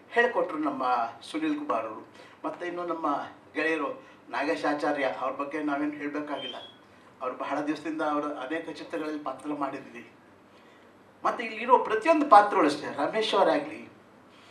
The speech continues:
ನಮ್ಮ ಮಿತ್ರ ಆಗ್ಲಿ, ಮತ್ತೆ ನಮ್ಮ ನಾಯಕಿ ಪಾತ್ರದವರಾಗ್ಲಿ, ಮತ್ತೆ, ಆ, ಕಿಶೋರ್, ಕಿಶೋರ್ ಅವರು ಬಿಡಿ ಎಷ್ಟು ಚೆನ್ನಾಗಿ ಮೊದಲಿಂದ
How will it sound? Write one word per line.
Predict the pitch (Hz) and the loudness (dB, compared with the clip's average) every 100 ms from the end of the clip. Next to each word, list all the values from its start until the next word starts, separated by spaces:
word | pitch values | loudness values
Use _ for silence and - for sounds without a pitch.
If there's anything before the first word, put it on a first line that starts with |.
| - - | -20 -6
ನಮ್ಮ | 294 311 | 0 2
ಮಿತ್ರ | 294 320 - 214 | 4 2 2 2
ಆಗ್ಲಿ, | 147 302 320 - - - - - - - - - - - - - | 2 -2 -10 -14 -16 -20 -20 -20 -20 -20 -20 -20 -20 -20 -20 -12
ಮತ್ತೆ | 147 - 160 | -8 -2 0
ನಮ್ಮ | 151 151 | 2 2
ನಾಯಕಿ | 147 202 220 | 2 2 0
ಪಾತ್ರದವರಾಗ್ಲಿ, | 190 165 - 135 131 120 - 113 113 - - - - - - - - - - - | 0 0 0 0 2 2 -2 -6 -12 -16 -20 -20 -20 -20 -20 -20 -20 -20 -18 -10
ಮತ್ತೆ, | 170 185 160 127 - - - | -4 2 2 2 -6 -14 -8
ಆ, | 131 131 131 | -4 -2 -2
ಕಿಶೋರ್, | - 247 285 254 - - | -4 -2 4 4 4 -4
ಕಿಶೋರ್ | 240 - 277 262 | -8 -2 0 4
ಅವರು | 254 247 | 4 4
ಬಿಡಿ | - 349 294 - - | -2 -2 -4 -6 -14
ಎಷ್ಟು | - 208 | -12 -10
ಚೆನ್ನಾಗಿ | 202 196 202 196 | -6 -2 -2 -2
ಮೊದಲಿಂದ | 165 170 190 | -4 -4 -6